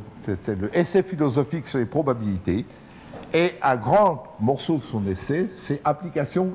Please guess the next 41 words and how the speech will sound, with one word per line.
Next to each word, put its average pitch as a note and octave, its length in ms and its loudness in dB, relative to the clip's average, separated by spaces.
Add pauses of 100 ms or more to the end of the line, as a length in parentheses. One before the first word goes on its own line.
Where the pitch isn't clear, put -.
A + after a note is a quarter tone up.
à C#3+ 60 0
ce - 60 -8
qu'on B2 160 0
appelait B2 340 0 (160)
science - 420 2
morale D#3 580 4 (100)
à A#2+ 120 0
l'époque. A2 480 -2 (720)
D'ailleurs, A#2+ 320 2
il G2 60 0
y G2 40 0
a G#2 40 0
toujours C3+ 240 2
une A2+ 100 2
as-, G2+ 240 -2
as-, G#2+ 280 -2
une F#2 200 0
académie A2+ 440 0
des A2 120 -2
sciences A2+ 280 -2
morales C3 500 4
et B2 40 0
politiques. G2 460 -4 (260)
Remplacer G3+ 520 2
morale, F3 580 6
science - 280 -2
morale E3+ 300 2
par A2+ 160 2
science C#3 240 -2
sociale, D3 540 2 (200)
et A#2+ 60 2
vous A2+ 160 2
êtes A#2 160 0
en C3 60 0
plein F3+ 260 2
dans B2 260 -4 (240)
le, G#2 220 -4
la, G#2 160 -2
le G#2 160 -2
développement F#2+ 400 -2
actuel. D#2 360 -6